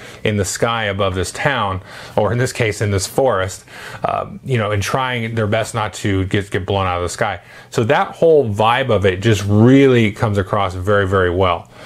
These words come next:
Now, I think some folks will probably have issue with a little bit of sort of the randomness of some of the things, like I talked about, like the low fuel thing.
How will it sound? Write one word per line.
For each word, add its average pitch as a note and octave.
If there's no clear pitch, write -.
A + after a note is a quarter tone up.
Now, A2+
I A2+
think D#3
some F#3
folks -
will C3
probably D3
have B2
issue C3
with A2+
a A2+
little C3+
bit B2
of A2+
sort A#2+
of G#2+
the G#2
randomness A#2+
of G#2+
some B2
of A#2
the -
things, A2+
like A2+
I A#2
talked C3+
about, A2+
like A2
the G#2+
low G#2+
fuel D3+
thing. C3